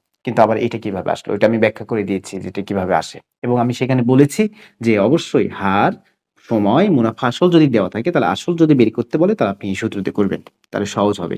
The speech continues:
ঠিক আছে? তাহলে একশো into মুনাফা আসল কত? মুনাফা আসল আটচল্লিশ হাজার divided হার into সময়, মানে চার আর পাঁচ,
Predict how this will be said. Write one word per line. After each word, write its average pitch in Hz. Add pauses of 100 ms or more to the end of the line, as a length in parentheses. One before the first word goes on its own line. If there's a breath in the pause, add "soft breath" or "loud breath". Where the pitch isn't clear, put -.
ঠিক 208
আছে? 175 (440 loud breath)
তাহলে 101 (100)
একশো 151 (240)
into 98 (120)
মুনাফা 98
আসল 127 (100)
কত? 117 (480 soft breath)
মুনাফা 110
আসল 143 (140)
আটচল্লিশ 123 (100)
হাজার 110 (1500)
divided 117 (100)
হার 98
into 104 (100)
সময়, 135 (460 soft breath)
মানে 104
চার 117 (200)
আর 101 (120)
পাঁচ, 120